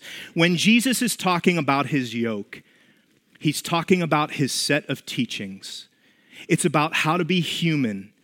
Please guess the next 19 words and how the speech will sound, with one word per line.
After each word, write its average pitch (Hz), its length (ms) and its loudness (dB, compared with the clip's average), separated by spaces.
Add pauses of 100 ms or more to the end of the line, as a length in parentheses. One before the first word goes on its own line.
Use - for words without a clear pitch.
(540)
his 175 220 6
way 180 200 6
to 170 80 6
shoulder 170 480 0
the 160 220 2
at 147 220 0
times 160 480 0
crippling 151 720 -2
weight 139 260 2
of 120 160 -4
life, 117 560 -4 (320)
marriage, 151 640 2
divorce, 147 600 0
prayer, 151 500 2
money, 147 440 2
sex, - 560 0
conflict 156 640 0
resolution, 139 720 0
government, 143 520 2